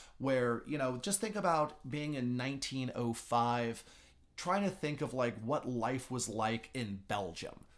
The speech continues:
If you're an average person who's never left your hometown, that's a, that might as well be the moon. It's exotic, it's romantic. So this Estonian Russian living in London,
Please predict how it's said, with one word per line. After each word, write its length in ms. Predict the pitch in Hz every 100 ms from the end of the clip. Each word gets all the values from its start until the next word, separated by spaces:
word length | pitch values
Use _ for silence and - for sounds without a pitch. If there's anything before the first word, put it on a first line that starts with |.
| - -
If 160 | 160
you're 200 | 208 214
an 60 | 180
average 320 | 175 160 -
person 400 | - 156 156 127
who's 160 | 120 110
never 380 | 120 127 131
left 260 | 120 120 120
your 140 | 110
hometown, 640 | 98 113 104 131 131 120 113 - - - - -
that's 240 | 196 226
a, 180 | 113 101 - -
that 380 | 160 131 160 175
might 140 | 190 190
as 120 | 151
well 120 | 147
be 160 | 147 147
the 120 | 123
moon. 460 | 117 123 117 101
It's 140 | 90 139
exotic, 580 | 131 - 131 120 104 -
it's 180 | 120
romantic. 800 | 123 123 113 120 123 117 - - - - -
So 320 | - 170 160
this 360 | 151 139 - - - -
Estonian 1040 | 143 - - - 160 175 175 170 160 147 135
Russian 880 | 117 113 143 139 - 143 135 120 123
living 320 | 143 143 139
in 320 | 123 117 110
London, 540 | 117 123 120 123 117